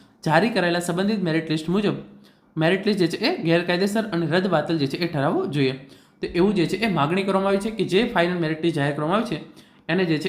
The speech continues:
એ રદ કરી દેવામાં આવે અને સત્યાવીસ ટકા ઓ બી સી અનામત સાથે જે છે એ નવી જે છે એ ભરતી માટેનું જે છે એ ફાઇનલ મેરિટ લિસ્ટ જાહેર કરવામાં આવે. સાથે સાથે સરકાર અને તેના સત્તાવાળાઓને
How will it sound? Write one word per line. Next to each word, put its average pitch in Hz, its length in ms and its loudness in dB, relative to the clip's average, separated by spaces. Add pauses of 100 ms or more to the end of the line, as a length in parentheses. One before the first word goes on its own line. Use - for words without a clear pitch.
એ 202 80 2
રદ 170 240 2
કરી 196 200 0
દેવામાં 208 240 2
આવે 226 120 -2 (220)
અને 160 100 -2
સત્યાવીસ 196 500 -2
ટકા 185 280 -2
ઓ 160 60 0
બી 185 180 0
સી 196 160 -2
અનામત 165 320 -2
સાથે 147 260 -2
જે 135 80 2
છે 147 120 -6 (100)
એ - 20 2 (760)
નવી 175 280 4
જે 151 80 2
છે - 180 -6
એ - 100 0
ભરતી 170 320 -2 (320)
માટેનું 156 380 0
જે 139 60 2
છે 127 180 -4
એ - 20 -2 (100)
ફાઇનલ 160 360 2
મેરિટ 139 180 -2
લિસ્ટ 156 140 -2
જાહેર 123 180 -2
કરવામાં 175 300 -2 (120)
આવે. 127 140 2 (460)
સાથે 165 280 0
સાથે 220 260 0
સરકાર 175 380 2
અને 175 180 0
તેના 165 180 0
સત્તાવાળાઓને 165 600 0